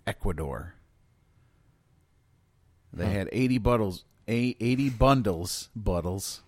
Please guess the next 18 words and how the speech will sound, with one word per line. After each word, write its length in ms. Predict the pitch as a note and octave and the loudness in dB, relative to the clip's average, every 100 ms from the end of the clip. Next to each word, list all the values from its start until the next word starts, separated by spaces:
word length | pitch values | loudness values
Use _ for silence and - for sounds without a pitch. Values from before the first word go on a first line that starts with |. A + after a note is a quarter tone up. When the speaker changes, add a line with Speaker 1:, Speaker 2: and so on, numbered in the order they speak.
| _ _ - _ - | _ _ -20 _ -2
Speaker 1:
eighty 240 | B2+ B2+ | 2 4
bundles 440 | G#2+ C3 A#2+ A2 G2+ | 4 4 4 2 0
were 120 | G2+ | 0
hidden 260 | A#2 G2 | 0 0
in 140 | G2+ F#2+ | 0 0
the 60 | |
ship's 340 | F#2+ - G#2 - | -2 -2 -2 -4
floorboards, 840 | A#2 A#2+ A#2 F#2 F2 F2 - - - _ _ - - - - - - _ _ | -2 0 0 0 -2 -4 -8 -14 -16 _ _ -20 -20 -20 -20 -20 -20 _ _
um, 560 | - G2+ G#2 G2+ F#2 F#2 - _ _ _ _ _ _ _ _ _ | -8 -4 -2 -2 -2 -6 -14 _ _ _ _ _ _ _ _ _
from 180 | - C3 | -4 0
Ecuador. 640 | E3+ - A2 E2 D2+ E2 - - - _ - | 0 2 0 0 -4 -8 -14 -20 -20 _ -10
That's 220 | C#3 - | -8 -4
kinda 240 | E3+ A#2+ F#2+ | -2 0 0
weird. 400 | E2+ F2 G#2 A#2 - _ _ _ _ _ _ _ _ _ _ _ _ _ _ _ _ _ _ - | -2 -4 -6 -10 -18 _ _ _ _ _ _ _ _ _ _ _ _ _ _ _ _ _ _ -2
Not 300 | A#2 A2 - | 0 0 0
too 120 | C3 | 2
many 240 | A#2+ A2+ | 2 2
from 420 | G#2+ G2+ F#2+ F2 | 0 -2 -2 -4